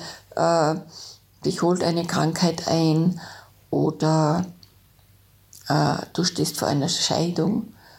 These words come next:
oder du hast, der Chef sagt zu dir,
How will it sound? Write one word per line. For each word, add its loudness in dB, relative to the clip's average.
oder 0
du 2
hast, 0
der 2
Chef 0
sagt -4
zu 0
dir, 0